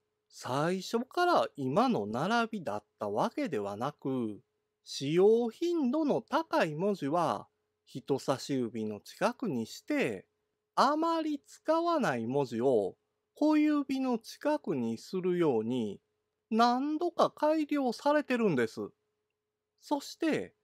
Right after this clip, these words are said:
千九百七十年に、電電公社、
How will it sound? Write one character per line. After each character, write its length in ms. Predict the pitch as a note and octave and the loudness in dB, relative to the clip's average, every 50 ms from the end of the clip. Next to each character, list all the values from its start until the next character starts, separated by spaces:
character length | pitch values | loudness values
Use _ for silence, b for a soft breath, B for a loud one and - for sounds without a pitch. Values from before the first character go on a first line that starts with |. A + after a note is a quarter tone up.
| _ _ _ _ | _ _ _ _
千 500 | - - D3 D3+ F#3 G3+ G#3+ A#3 A#3+ - | -8 -4 -2 0 0 2 0 0 -2 -4
九 460 | _ _ - F4 F4+ E4+ D#4+ C4+ G#3+ | _ _ 0 2 2 2 2 2 2
百 360 | A3+ C#4+ D4+ - - F#3+ C3 | 2 0 0 0 0 -2 -2
七 360 | A#2+ C3 D3+ F#3 G#3 G3 F#3+ | 0 0 0 2 2 2 0
十 340 | F3+ - G#3 F#3+ D#3 C3+ A#2+ | 0 0 2 2 2 2 2
年 360 | A2+ A2 A2 G#2+ G#2+ A2 B2 | 0 -2 -2 -2 -4 -4 -2
に、 340 | D3+ F3 D#3+ B2 G#2 F2 - _ _ _ _ _ _ _ _ - | 0 0 0 0 -2 -4 -8 _ _ _ _ _ _ _ _ -16
電 400 | - A2+ G#2+ C3+ C#3 C#3 C#3+ C#3+ | -8 -2 0 2 2 2 2 2
電 300 | C#3 D#3+ E3+ E3+ F3 F3 | 2 2 2 2 0 -4
公 280 | - - D4+ D#4+ B3+ D#3+ | -2 0 2 4 4 2
社、 260 | - - A2 - | 2 0 -2 -2